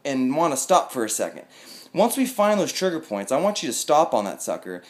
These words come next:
and then specifically start moving yourself into plantar flexion and then dorsiflexion.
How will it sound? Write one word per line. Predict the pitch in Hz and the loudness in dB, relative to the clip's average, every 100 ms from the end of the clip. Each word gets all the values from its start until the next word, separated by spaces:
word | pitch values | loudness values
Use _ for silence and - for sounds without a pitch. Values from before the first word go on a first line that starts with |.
| - - | -20 -8
and | 156 156 | -2 2
then | 170 | 2
specifically | 170 - 220 - 226 226 226 147 | 2 -4 -2 -2 -2 -4 -8 -4
start | 127 151 143 | 0 2 2
moving | 151 170 175 | 0 -2 -2
yourself | 143 135 117 | -2 0 0
into | 117 104 | 0 -8
plantar | - 123 117 151 | -6 -4 -2 -2
flexion | - 190 190 214 214 208 _ _ _ _ _ - | 0 0 0 -6 -6 -10 _ _ _ _ _ -8
and | 139 | -2
then | 135 | 0
dorsiflexion. | 135 139 151 - - 98 80 87 | 2 2 2 -2 -4 -4 -4 -8